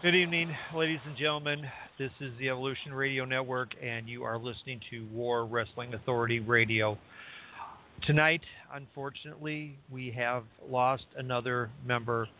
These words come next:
of our fraternity. Um, he was known by two names, uh, Chris Champion, when he was part of the tag team known as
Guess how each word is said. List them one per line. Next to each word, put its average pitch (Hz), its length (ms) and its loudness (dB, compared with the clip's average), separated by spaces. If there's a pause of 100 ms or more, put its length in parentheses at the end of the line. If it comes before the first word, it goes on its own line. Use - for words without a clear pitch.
(380)
of 123 220 6
our 117 240 4
fraternity. 117 720 -2 (280)
Um, 113 480 2 (1600)
he 160 80 6
was 165 200 6
known 175 380 6 (240)
by 147 160 6
two 202 220 -6
names, 180 320 0 (260)
uh, 139 260 6
Chris 160 220 -2 (140)
Champion, 175 640 2 (180)
when 139 240 0
he 151 260 -2
was 143 200 2 (1040)
part 170 220 8
of 156 240 4
the 143 80 -6 (100)
tag 160 240 6 (100)
team 151 200 -6
known 143 240 -4
as 135 80 -6